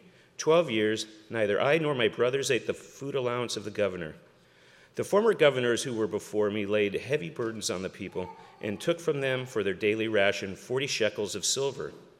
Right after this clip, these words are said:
Even their servants lorded it over the people. But I did not do so because of the fear of God. I also persevered in the work on this wall, and we acquired no land, and all my servants were gathered there for the work.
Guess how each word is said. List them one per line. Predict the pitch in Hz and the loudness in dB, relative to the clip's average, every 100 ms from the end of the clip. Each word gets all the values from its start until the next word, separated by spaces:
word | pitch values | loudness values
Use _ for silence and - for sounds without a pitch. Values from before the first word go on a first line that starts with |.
| _ _ - - | _ _ -20 -16
Even | - 156 185 | -6 -2 0
their | 175 151 - | 2 0 -2
servants | - 160 160 123 101 | -2 0 0 0 0
lorded | 120 117 110 | 2 2 2
it | 98 95 | 2 2
over | 98 87 | 0 0
the | 85 | -8
people. | 85 98 - 80 - - _ _ - | -8 -8 -6 -8 -8 -20 _ _ -2
But | 110 | 4
I | 123 | 4
did | 131 120 | 4 0
not | 123 107 | 0 0
do | 110 | -4
so | 120 127 127 131 - - - | -2 0 0 -2 -12 -20 -18
because | - 113 123 | -12 -2 0
of | 101 | 0
the | 87 | -4
fear | 92 117 117 | -4 -4 0
of | 117 113 | 0 2
God. | 98 87 82 - - - _ _ _ - | 2 2 -2 -6 -18 -20 _ _ _ -10
I | 98 | 0
also | 107 123 123 | 2 4 0
persevered | - 151 143 120 139 139 | 0 -2 -2 0 0 0
in | 101 | 0
the | |
work | 92 113 135 | 2 2 2
on | 135 | -2
this | 131 135 | -2 -4
wall, | 113 95 92 95 - - - - | 0 2 2 -2 -10 -20 -20 -6
and | 107 | 0
we | 104 | 0
acquired | 92 131 117 107 | 2 2 4 4
no | 107 139 | 2 0
land, | 123 98 98 101 101 | 2 0 0 -4 -2
and | 104 | -2
all | 98 131 | 2 0
my | 160 | 0
servants | 165 - 123 120 113 | 0 0 0 -2 -2
were | 98 | -2
gathered | 98 107 120 104 | 4 4 2 0
there | 107 107 | 0 0
for | - | -2
the | 98 | -4
work. | 92 95 76 | -2 -2 -4